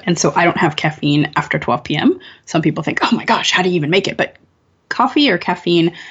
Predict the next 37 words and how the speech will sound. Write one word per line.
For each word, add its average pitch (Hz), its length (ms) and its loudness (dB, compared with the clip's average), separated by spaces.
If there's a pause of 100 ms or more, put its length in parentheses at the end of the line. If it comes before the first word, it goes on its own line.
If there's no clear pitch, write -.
(160)
it 233 100 2
has 277 220 2
a - 40 0
half-life 160 580 -2
in 156 80 -2
your 160 120 -4
body. - 380 -2 (300)
And 185 160 0
so, 165 440 0 (320)
and 185 120 4
it - 120 -4
tends 277 460 2
to - 220 -2
affect 180 400 -4
women, 170 420 -2 (220)
generally 156 480 0
speaking, 147 400 0 (280)
more 185 240 4
than 156 140 2
men. 185 240 2
And 156 160 -4
so - 80 -6
their 139 120 -6
half-life - 420 -2
tends - 240 -4
to - 80 -6
be - 100 -4
longer. - 500 0 (280)
And 165 120 0
so - 180 0
on 175 220 0
average, 185 560 2
it's 175 120 -4
about 208 340 0
seven 156 360 -2
hours, - 380 -6
right? 240 300 -2